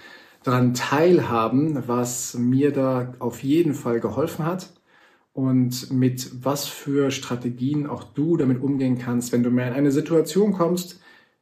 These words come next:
die du nach vorne nicht richtig abschätzen kannst, wo du weißt, puh, das ist echt mal Neuland, das ich da betrete. Und das hat vielleicht auch Gewicht, diese Entscheidung, die ich da treffe. Heißt also, ja,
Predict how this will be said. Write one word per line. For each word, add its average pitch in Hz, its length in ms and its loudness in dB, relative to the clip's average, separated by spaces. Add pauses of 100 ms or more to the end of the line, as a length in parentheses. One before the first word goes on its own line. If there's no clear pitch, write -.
die 160 100 0
du 175 100 6
nach 165 200 2
vorne 190 480 2
nicht 156 180 0
richtig 151 300 -6
abschätzen - 540 -10
kannst, 101 380 -10
wo 147 100 4
du 147 160 4
weißt, 165 500 0
puh, 170 760 2
das 143 180 0
ist - 240 0
echt 180 300 2
mal 165 300 4
Neuland, 160 580 4
das 117 140 0
ich 117 100 -6
da 120 120 2
betrete. 160 680 2 (560)
Und 214 680 8
das 131 300 2
hat 120 100 -4
vielleicht 117 460 0
auch 127 160 -4
Gewicht, - 680 0
diese 131 220 2
Entscheidung, 123 560 -2
die 123 80 -2
ich - 140 -6
da 117 100 -2
treffe. 117 500 -2
Heißt 151 300 2
also, 127 460 2 (2000)
ja, 120 280 4